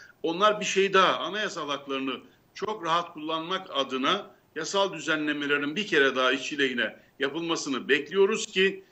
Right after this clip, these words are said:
siz de, biz de, herkes sendikasız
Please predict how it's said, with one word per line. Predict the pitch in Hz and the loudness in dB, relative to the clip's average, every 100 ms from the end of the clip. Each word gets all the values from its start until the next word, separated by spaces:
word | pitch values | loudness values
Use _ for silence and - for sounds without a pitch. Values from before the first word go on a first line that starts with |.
| - | -14
siz | - - 185 147 | -8 -4 -4 2
de, | 143 131 131 - - | 4 4 0 -16 -6
biz | 156 175 135 | -4 -2 2
de, | 127 123 - _ | 2 2 -6 _
herkes | 160 214 208 160 170 170 - _ | 0 2 2 -2 -4 -6 -18 _
sendikasız | - - 185 180 170 151 151 - | -10 -4 -4 -4 -8 -8 -10 -12